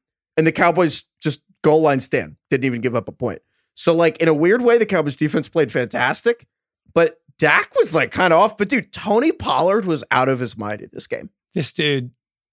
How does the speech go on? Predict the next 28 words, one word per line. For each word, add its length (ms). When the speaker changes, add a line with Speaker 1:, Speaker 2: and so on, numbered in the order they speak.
Speaker 2:
I, 100
Speaker 1:
Like, 200
Speaker 2:
I, 40
I 40
can't 280
believe 240
he's 120
kept 280
it 80
up, 120
Speaker 1:
i- 100
Speaker 2:
to 80
be 140
honest. 380
Speaker 1:
If, 280
if 160
we're 160
doing 260
the 80
better, 280
it, 180
like, 300
better 240
late 220
than 160
never 480
to, 120
like, 380